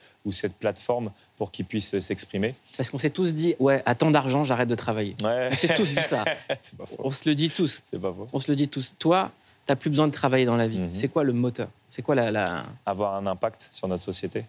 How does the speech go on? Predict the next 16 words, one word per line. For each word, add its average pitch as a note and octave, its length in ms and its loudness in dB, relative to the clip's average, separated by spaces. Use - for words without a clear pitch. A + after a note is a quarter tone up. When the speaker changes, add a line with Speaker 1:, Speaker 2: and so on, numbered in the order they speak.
Speaker 1:
euh, F#2 480 -2
faire F#2+ 240 0
une F#2+ 140 0
différence. F#2+ 600 -4
Euh, F2 440 0
c'est - 160 -2
vrai G2 120 0
que - 80 -10
c'est, F#2 100 -6
c'est F2 160 -6
plus G#2 280 -4
l'argent F#2+ 420 -2
maintenant, G2 380 -2
mon, F#2 220 -4
mon F#2 200 -2
moteur. F#2+ 400 -2